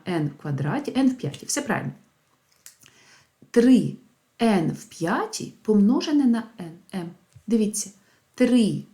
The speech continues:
ен в п'ятій помножене на м. А отже, цей тричлен можемо згорнути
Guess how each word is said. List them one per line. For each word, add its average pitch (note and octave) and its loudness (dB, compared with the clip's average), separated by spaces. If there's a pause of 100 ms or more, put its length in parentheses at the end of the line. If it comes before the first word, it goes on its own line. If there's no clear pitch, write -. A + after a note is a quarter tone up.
(140)
ен D#3 -2
в C#3+ -6
п'ятій C3 -10
помножене D4+ 0
на B3 2
м. E3 -14 (640)
А G3+ 2
отже, G3+ 4
цей F3 -2
тричлен C#3+ -6 (180)
можемо A3+ 6
згорнути G3+ 0